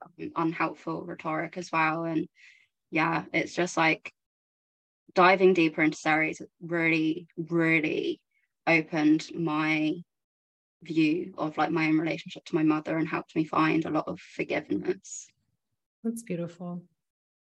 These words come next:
Speaker 2: How do you see the attachment part with series?
Speaker 1: Mm. So with the attachment part, I, I see it as this kind of, like,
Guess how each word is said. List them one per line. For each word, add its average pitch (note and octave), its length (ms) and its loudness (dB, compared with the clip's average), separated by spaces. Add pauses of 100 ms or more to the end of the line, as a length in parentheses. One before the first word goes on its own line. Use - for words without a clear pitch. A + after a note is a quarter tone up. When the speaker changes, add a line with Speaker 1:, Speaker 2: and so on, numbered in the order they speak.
(720)
Speaker 2:
How A#3+ 100 2
do B3+ 80 2
you C#4+ 120 4
see C#4 240 0
the A#3 300 2
attachment F#3+ 840 -4 (180)
part E3 420 -4
with F#3+ 200 -10
series? D#3 920 -4 (1160)
Speaker 1:
Mm. E3+ 520 0 (840)
So G3 760 4 (880)
with G#3 340 0
the C4+ 100 6
attachment F#3+ 640 2
part, D#3+ 400 2
I, F3+ 320 0
I F#3 160 2
see G#3 340 -4
it A3 100 -2
as G3 180 -4
this F#3+ 220 -2
kind F3+ 300 2
of, F3 160 -8
like, E3+ 480 -4